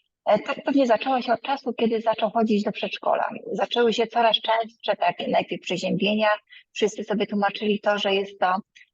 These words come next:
e, no, zmiana środowiska, że musi się, e,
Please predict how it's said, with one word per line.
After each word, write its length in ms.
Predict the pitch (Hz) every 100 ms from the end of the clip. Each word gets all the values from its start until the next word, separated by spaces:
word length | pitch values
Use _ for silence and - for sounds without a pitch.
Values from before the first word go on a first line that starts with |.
| -
e, 400 | 190 185 196 254
no, 120 | 226 190 180 - - - 147
zmiana 360 | 190 208 190
środowiska, 880 | - 196 180 185 240 - - 196 185
że 120 | 180
musi 260 | 175 170 175
się, 140 | 190 190 208 - 190
e, 280 | 185 180